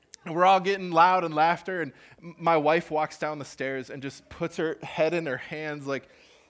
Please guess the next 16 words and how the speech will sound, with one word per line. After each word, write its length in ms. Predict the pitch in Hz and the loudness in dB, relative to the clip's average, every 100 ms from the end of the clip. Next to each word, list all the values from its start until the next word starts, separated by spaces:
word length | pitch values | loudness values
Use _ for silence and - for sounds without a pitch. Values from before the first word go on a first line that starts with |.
| _ _ - | _ _ 2
"Oh, 600 | 196 196 170 - - - - - - _ _ _ _ _ _ _ _ - | 6 8 6 2 -4 -10 -16 -20 -20 _ _ _ _ _ _ _ _ -12
he's 240 | 208 170 | -8 -6
gonna 260 | 156 208 208 | -4 -4 -4
be 220 | 208 214 | -4 -4
a 100 | 196 | -4
Mashad." 800 | 180 - 226 226 233 226 220 185 - _ _ _ _ _ _ _ - | -6 -4 -2 2 2 2 0 -4 -12 _ _ _ _ _ _ _ -4
My 220 | 170 190 | 2 4
wife 380 | 180 175 165 160 | 4 0 -2 -6
is 320 | 143 131 135 | -8 -10 -6
the, 200 | 143 147 156 | -6 -6 -8
the 140 | 135 | -10
calmest, 640 | - - 170 165 160 147 | -8 -6 -6 -4 -8 -10
quietest 640 | - - 151 147 139 131 - | -10 -2 0 0 -4 -8 -10
person. 520 | 139 123 135 131 117 _ _ - | -10 -10 -12 -14 -16 _ _ -12
And 100 | 135 | -10
so 240 | - 131 | -6 -8